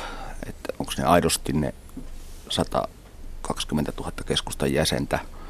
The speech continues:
onko se kuusisataatuhatta keskustan äänestäjää vai onko se kaikella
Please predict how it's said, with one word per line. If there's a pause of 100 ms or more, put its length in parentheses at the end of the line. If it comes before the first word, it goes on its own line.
(540)
onko
se (140)
kuusisataatuhatta
keskustan
äänestäjää
vai (120)
onko
se (560)
kaikella